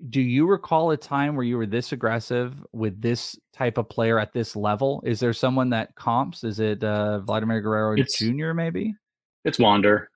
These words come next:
Speaker 2: 'cause after his Class A season, he, he made it to high A in his first full year, and then he ranked number one heading into the next season.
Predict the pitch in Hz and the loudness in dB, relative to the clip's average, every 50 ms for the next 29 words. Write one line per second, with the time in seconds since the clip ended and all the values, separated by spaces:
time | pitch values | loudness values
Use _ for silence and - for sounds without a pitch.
0 | _ - 127 120 131 127 - - 127 98 113 117 107 - - - 120 117 113 - | _ -2 2 4 6 6 6 4 2 2 4 2 2 0 0 0 2 2 2 4
1 | 127 120 113 - - 120 117 113 123 123 117 117 _ _ _ - 117 117 - 123 | 2 2 2 4 2 2 4 4 2 0 0 -2 _ _ _ -8 -8 -6 0 2
2 | 120 117 113 107 101 - 101 - 110 107 104 104 104 104 107 107 107 95 - _ | 4 6 6 4 2 0 -2 0 2 4 6 6 6 6 6 4 2 0 -6 _
3 | _ _ _ _ _ _ _ - 113 98 92 104 98 - - - 113 101 95 - | _ _ _ _ _ _ _ -6 -4 -2 -2 -2 -2 -4 -2 -2 0 0 0 -2
4 | - - _ - 117 113 107 107 110 107 110 110 - 123 110 98 92 101 104 98 | -6 -10 _ -4 0 2 2 4 4 2 2 0 -2 -2 0 0 2 2 2 4
5 | 98 92 - 98 90 90 90 90 90 90 87 92 92 85 90 90 85 - 95 90 | 2 2 2 2 2 4 4 4 2 2 2 2 2 2 2 2 2 0 -2 -2
6 | 87 90 90 - - - 92 87 87 90 87 | -2 -2 -2 -2 -2 -2 0 0 0 -2 -2